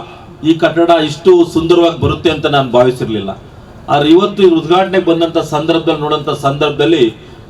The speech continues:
ಬಹುಶಃ ಕಡೂರಲ್ಲಿರ್ತಕ್ಕಂಥ ಅಥವಾ ಈ ಸುತ್ತಮುತ್ತ ತಾಲೂಕಿನಲ್ಲಿರ್ತಕ್ಕಂಥ ಎಲ್ಲ ಸರ್ಕಾರಿ ಕಟ್ಟಡಕ್ಕಿಂತ ಇದೊಂದು ಒಂದು ಒಳ್ಳೆ ಅದ್ಭುತವಾದ ಸುಂದರವಾದ ಕಟ್ಟಡ ಅಂತ ನಾನು ಹೇಳಲಿಕ್ಕೆ ಇಷ್ಟ ಬಯಸ್ತೇನೆ. ಇಂಥ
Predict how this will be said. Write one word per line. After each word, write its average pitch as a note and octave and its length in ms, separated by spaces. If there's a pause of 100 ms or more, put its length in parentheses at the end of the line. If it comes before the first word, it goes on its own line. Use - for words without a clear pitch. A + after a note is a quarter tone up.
ಬಹುಶಃ D#3 460
ಕಡೂರಲ್ಲಿರ್ತಕ್ಕಂಥ D#3 800 (720)
ಅಥವಾ F3 300 (480)
ಈ D#3 40
ಸುತ್ತಮುತ್ತ E3+ 520 (400)
ತಾಲೂಕಿನಲ್ಲಿರ್ತಕ್ಕಂಥ D#3 840 (520)
ಎಲ್ಲ F4 340
ಸರ್ಕಾರಿ E3+ 460
ಕಟ್ಟಡಕ್ಕಿಂತ D3 680
ಇದೊಂದು C3+ 720 (280)
ಒಂದು C#3 240
ಒಳ್ಳೆ C#3+ 300
ಅದ್ಭುತವಾದ D3 920
ಸುಂದರವಾದ D#3+ 520
ಕಟ್ಟಡ C#3 360
ಅಂತ C3 220
ನಾನು B2 180
ಹೇಳಲಿಕ್ಕೆ A#2 320
ಇಷ್ಟ A2+ 140
ಬಯಸ್ತೇನೆ. A2+ 540 (440)
ಇಂಥ C#3+ 240